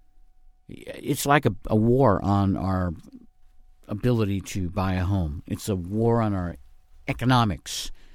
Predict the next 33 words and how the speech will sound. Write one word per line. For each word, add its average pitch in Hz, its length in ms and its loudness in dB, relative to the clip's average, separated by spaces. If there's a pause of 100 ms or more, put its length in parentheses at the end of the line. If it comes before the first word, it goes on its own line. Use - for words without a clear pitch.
(600)
of 123 180 -2
household 107 520 -4
management. 104 640 -4 (380)
This 143 140 -2
high 143 140 6
inflation 139 460 2
is 127 120 -2
just - 260 -4
absolutely 123 600 -2
a 131 40 0
killer. 208 380 0 (1080)
So - 140 2
what 185 140 10
do 240 60 2
you 226 100 6
do? 220 340 4 (300)
Do 139 80 0
you 139 60 4
go 139 180 0
out 165 140 2
and 131 80 0
buy 135 180 2
a 143 40 0
home 135 240 2
right 151 160 2
now? 147 300 0 (400)
Probably 143 640 6
not, 110 440 4
unless 127 320 4
you 120 100 4
absolutely 113 540 0
need 104 260 0
one, 147 240 2